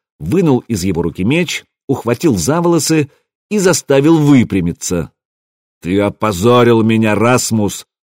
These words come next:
прорычал он в искажённую физиономию соплеменника. «Ты напал на моих гостей, на моих друзей! Что скажешь?» Расмус встал прямо, постарался встать прямо,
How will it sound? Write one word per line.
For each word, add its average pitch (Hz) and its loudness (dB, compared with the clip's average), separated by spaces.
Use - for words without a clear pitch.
прорычал 117 2
он 117 2
в 110 2
искажённую 120 0
физиономию 113 0
соплеменника. 113 -2
«Ты 127 2
напал 135 2
на 151 2
моих 143 2
гостей, 139 0
на 92 -2
моих 113 2
друзей! 113 0
Что - 0
скажешь?» 127 0
Расмус 143 -6
встал 135 -6
прямо, 90 -2
постарался 107 0
встать - -8
прямо, 117 0